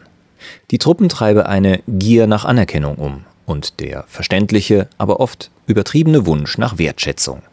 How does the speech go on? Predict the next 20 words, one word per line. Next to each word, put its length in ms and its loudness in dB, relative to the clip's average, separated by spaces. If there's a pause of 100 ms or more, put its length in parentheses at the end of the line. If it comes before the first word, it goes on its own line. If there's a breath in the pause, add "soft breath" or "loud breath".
(420 loud breath)
Sie 160 2
seien 420 2
geradezu 540 0
süchtig 420 0
danach, 540 -8
psychologisierte 840 0
der 140 2
Minister. 440 2 (680)
Rums, 480 -2 (180)
das 220 -4
saß. 460 -6 (560 loud breath)
Aber 200 0
anders 300 2
als 280 -4
de 100 -2
Maizière 400 -4
sich 160 -4
das 180 -4
gedacht 340 0
hatte. 260 -8